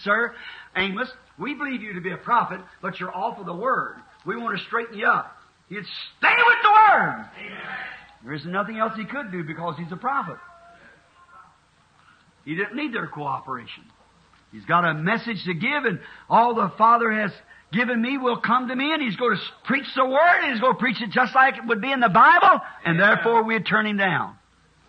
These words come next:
Speaker 1: That's right. No matter what, he, the Word of God comes to the prophets. The interpretation of the Word, the right interpretation.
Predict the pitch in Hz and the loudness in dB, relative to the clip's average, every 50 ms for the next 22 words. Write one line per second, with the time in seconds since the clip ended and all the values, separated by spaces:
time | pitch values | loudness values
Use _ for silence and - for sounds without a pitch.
0 | _ _ _ _ _ _ _ _ _ _ _ _ _ _ _ _ _ _ _ _ | _ _ _ _ _ _ _ _ _ _ _ _ _ _ _ _ _ _ _ _
1 | - 120 131 175 214 220 185 143 - 123 139 170 196 220 220 208 185 185 226 247 | -10 0 4 4 4 4 0 -4 -8 -10 -8 -2 -2 0 0 0 -2 0 0 0
2 | 233 214 180 156 151 226 196 165 - - _ - _ _ - 156 170 170 208 240 | 0 0 -6 -8 -8 -12 -12 -14 -16 -20 _ -20 _ _ -4 -2 -2 2 4 4
3 | 254 247 233 196 156 139 208 233 240 240 208 185 - - - 247 254 240 226 170 | 6 4 4 2 2 2 6 6 6 6 4 -2 -4 0 2 4 4 2 2 -4
4 | - - 214 202 185 - - 240 262 254 185 - 113 - - _ _ _ _ _ | -4 -4 -2 -2 -2 2 4 6 6 6 4 2 -4 -12 -14 _ _ _ _ _
5 | _ _ _ _ _ - - _ _ _ _ _ _ _ - - - - 139 185 | _ _ _ _ _ -20 -20 _ _ _ _ _ _ _ -20 -20 -4 2 4 6
6 | 196 196 185 - - 220 254 254 254 262 208 - 220 247 262 226 - 262 262 214 | 6 4 2 0 2 2 4 4 4 0 -2 0 -2 -2 -2 -2 -4 -4 2 6
7 | 220 240 254 254 214 247 247 254 262 262 254 233 208 175 170 196 196 185 170 180 | 6 6 6 6 2 0 -2 0 2 4 4 4 4 4 2 2 2 2 2 4
8 | 226 247 262 262 254 254 233 - 233 254 254 254 254 208 - 240 262 262 202 - | 4 6 6 4 2 0 -2 0 0 0 0 0 -4 -6 -2 -2 -2 -2 -2 -6
9 | 147 123 113 | -8 -12 -14